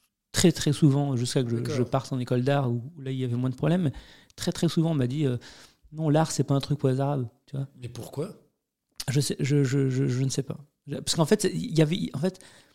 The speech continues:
Speaker 1: il y a un côté, nous, les Arabes, les, les Maghrébins, pardon, je, je m'en prends là-dessus,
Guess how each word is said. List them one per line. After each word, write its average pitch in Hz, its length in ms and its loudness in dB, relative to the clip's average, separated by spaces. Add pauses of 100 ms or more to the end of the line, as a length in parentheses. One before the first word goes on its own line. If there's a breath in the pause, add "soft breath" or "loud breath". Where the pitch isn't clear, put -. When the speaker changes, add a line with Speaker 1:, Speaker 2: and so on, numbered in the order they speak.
(240 loud breath)
Speaker 1:
il 151 80 0
y 156 40 4
a 156 60 6
un 156 60 2
côté, 180 420 2 (120)
nous, 170 180 4
les 170 160 4
Arabes, 160 320 -2 (420)
les, 131 240 0
les 127 120 0
Maghrébins, 131 380 -2
pardon, 127 280 -10
je, - 160 -12
je 131 100 -8
m'en 127 100 -6
prends - 140 -16
là-dessus, - 280 -8